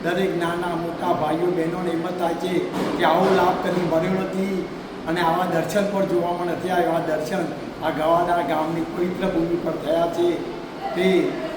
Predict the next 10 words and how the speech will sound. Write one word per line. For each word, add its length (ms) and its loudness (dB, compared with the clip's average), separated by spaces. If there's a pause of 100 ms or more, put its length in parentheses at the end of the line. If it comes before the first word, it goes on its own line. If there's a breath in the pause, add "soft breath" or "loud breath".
(100)
અમારા 240 2
જ્ઞાન 360 0
બહુમતી 460 0
બાપાની, 540 0
અમારા 560 0 (260)
પરિવાર 380 4
ઉપર, 280 0
ગવાડા 380 2
પરિવાર 440 0
ઉપર 340 -2